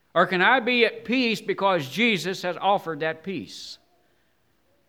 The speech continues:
And I think you all know the answer to that. And then also in John sixteen, verse thirty-three.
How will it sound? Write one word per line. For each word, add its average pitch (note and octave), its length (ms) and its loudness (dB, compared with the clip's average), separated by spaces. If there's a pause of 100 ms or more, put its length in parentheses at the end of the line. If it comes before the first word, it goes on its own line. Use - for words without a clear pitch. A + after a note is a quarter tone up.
(160)
And C3 100 -10
I C3+ 60 -4
think E3+ 260 -6
you F3 100 -2
all E3 120 2
know E3 180 0
the D#3 160 -2
answer D3+ 260 0
to B2 160 -6
that. A2+ 400 -4 (380)
And C3 100 -10
then D#3 140 -2
also E3 480 -2
in C3+ 300 -2
John C#3 340 -4
sixteen, D3+ 640 -10
verse C3 260 -8
thirty-three. C3+ 920 -10